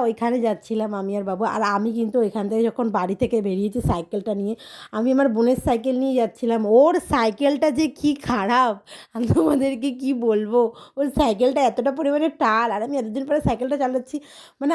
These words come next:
আমার এতটা কষ্ট হয়েছে, আমি মনে হচ্ছিলো কিছুক্ষণের জন্য আমি হার্ট ফেল করে মরেই যাবো। <laughs> তারপরেও কিন্তু যাই হোক আস্তে আস্তে গেছি।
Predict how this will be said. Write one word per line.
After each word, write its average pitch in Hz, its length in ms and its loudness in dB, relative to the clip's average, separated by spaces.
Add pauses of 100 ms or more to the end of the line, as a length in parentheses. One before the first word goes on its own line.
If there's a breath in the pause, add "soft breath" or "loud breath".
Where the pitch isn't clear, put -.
আমার 277 300 0 (160)
এতটা 269 420 -2 (120)
কষ্ট 240 420 -4
হয়েছে, 320 480 2
আমি 233 280 0
মনে 302 220 0
হচ্ছিলো 330 300 0
কিছুক্ষণের 285 440 -2
জন্য 302 160 0
আমি 277 180 0
হার্ট 208 260 -2
ফেল 277 180 2
করে 254 220 4
মরেই 285 400 4
যাবো। 233 260 0 (440 loud breath)
<laughs> 339 600 2 (460 loud breath)
তারপরেও 254 500 2
কিন্তু 262 340 -4
যাই 247 220 2
হোক 262 120 4
আস্তে 214 340 -2
আস্তে 262 220 -2
গেছি। 233 460 0